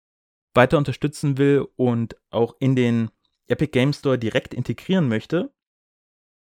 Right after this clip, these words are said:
Ähm, das heißt, dann sollen Spiele irgendwann mal, also einen Zeitplan dafür gibt es nicht, ähm, die auf GeForce Now verfügbar sind,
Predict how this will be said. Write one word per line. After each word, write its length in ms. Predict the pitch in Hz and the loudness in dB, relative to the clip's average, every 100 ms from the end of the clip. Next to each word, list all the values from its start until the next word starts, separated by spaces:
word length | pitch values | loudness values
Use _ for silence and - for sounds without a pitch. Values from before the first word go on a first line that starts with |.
| _ 131 | _ -2
Ähm, 300 | 131 135 131 | 0 0 -4
das 180 | 123 | -4
heißt, 280 | 120 139 - | 0 0 -2
dann 220 | - 123 117 | -4 -2 0
sollen 240 | 120 123 | 0 0
Spiele 420 | - 151 175 151 - | -4 -2 2 2 4
irgendwann 540 | 160 160 123 107 123 | 2 2 0 2 2
mal, 540 | 113 98 110 135 156 - | 0 0 0 -2 -4 -6
also 200 | 104 107 | -4 -4
einen 80 | |
Zeitplan 380 | - 127 - 131 | 0 0 2 -2
dafür 220 | 123 - | -2 -4
gibt 240 | 117 151 - | -6 -8 -12
es 120 | - | -8
nicht, 320 | 117 143 - _ _ _ _ _ _ _ _ | -6 -6 -12 _ _ _ _ _ _ _ _
ähm, 240 | 135 131 | 0 0
die 140 | 120 | 0
auf 100 | 113 | -2
GeForce 400 | - 160 131 113 | -2 -4 -2 -4
Now 160 | 123 165 | 0 0
verfügbar 540 | - 127 202 - 123 | -2 -4 -4 -2 -2
sind, 320 | 117 135 196 | 0 -2 -2